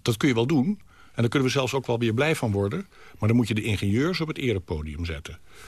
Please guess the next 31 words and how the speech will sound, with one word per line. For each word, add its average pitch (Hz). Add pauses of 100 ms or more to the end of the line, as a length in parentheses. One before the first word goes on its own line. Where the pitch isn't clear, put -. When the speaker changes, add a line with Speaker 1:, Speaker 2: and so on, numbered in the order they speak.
(160)
Speaker 1:
En 110
Speaker 2:
niet 120
Speaker 1:
niet 147
Speaker 2:
de, 135
Speaker 1:
meer -
de 147
Speaker 2:
niet, 139
eh, 139 (100)
Speaker 1:
atleten. 113
Speaker 2:
niet 131
die 127
Armstrong. 101 (360)
Maar, 147
eh, 127
eh, 131
Jan 147
Staman, 151
kun 240
je 196
achterblijven? 110
Want 131
de 131
meeste 175
mensen 160
hebben 131
intuïtief 143
een 147
voorkeur 139
voor 113 (220)
het 120
natuurlijke. 98